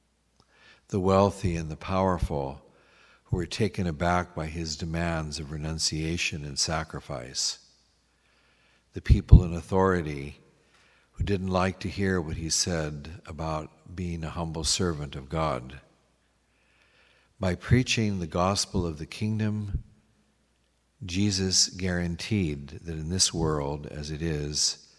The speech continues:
the cross would follow him. All of us here today know that when someone truly follows Jesus Christ, they do attract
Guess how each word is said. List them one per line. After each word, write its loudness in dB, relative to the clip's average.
the -12
cross 0
would -2
follow 0
him. -8
All 8
of 8
us 4
here 4
today -4
know 4
that -2
when -4
someone 0
truly 0
follows -2
Jesus -4
Christ, 0
they 4
do 6
attract 2